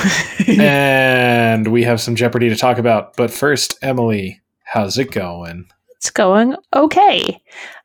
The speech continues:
Speaker 1: I went to Washington, D C for a few days with my kids who are on spring break. And that was kinda cool. We had a tour of the U S Capitol building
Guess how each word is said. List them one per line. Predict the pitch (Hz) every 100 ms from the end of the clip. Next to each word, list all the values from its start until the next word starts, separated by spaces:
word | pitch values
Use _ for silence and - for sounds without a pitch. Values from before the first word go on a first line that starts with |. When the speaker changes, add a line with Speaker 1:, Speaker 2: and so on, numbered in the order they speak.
| -
Speaker 1:
I | 175 185 180 185 185 180 185 185 180 190 - -
went | 190 185 -
to | 208 202 208 214
Washington, | 208 202 226 220 226
D | 233
C | 226 302 226 190
for | - 190
a | 170
few | 185 175
days | 170 208 247 - -
with | 196 180 - 196
my | 196
kids | 277 240 170 -
who | 180 175
are | - 185 -
on | 185 185
spring | - 196
break. | 170 135 - - - - - _ _ -
And | 190 180 185 185 190 196 - _ _ _ -
that | 392
was | 392
kinda | 233 180
cool. | 180 247 370 _ _ 381
We | 320 220
had | 185 190 180 180 175 175 - -
a | 196
tour | - 208 196
of | 185
the | 190
U | 196 196
S | 190 - - _
Capitol | - 196 196 214 214 220 220
building | 233 226 226 226 226 233